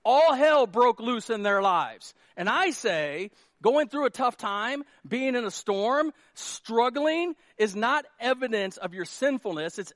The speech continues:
evidence of your significance. The devil is gonna leave you alone unless you have significant value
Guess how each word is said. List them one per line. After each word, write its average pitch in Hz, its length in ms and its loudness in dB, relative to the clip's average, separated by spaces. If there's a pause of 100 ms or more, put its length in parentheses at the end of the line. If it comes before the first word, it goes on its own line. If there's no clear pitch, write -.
evidence 262 380 0
of 208 140 -4
your 196 140 -6
significance. 180 920 -6 (220)
The 214 80 4
devil 330 340 2
is 226 100 -2
gonna 240 220 0
leave 240 260 -6
you 220 160 -4
alone 240 420 4
unless 226 280 -2
you 277 80 0
have 254 160 2
significant 254 640 -4
value 220 500 2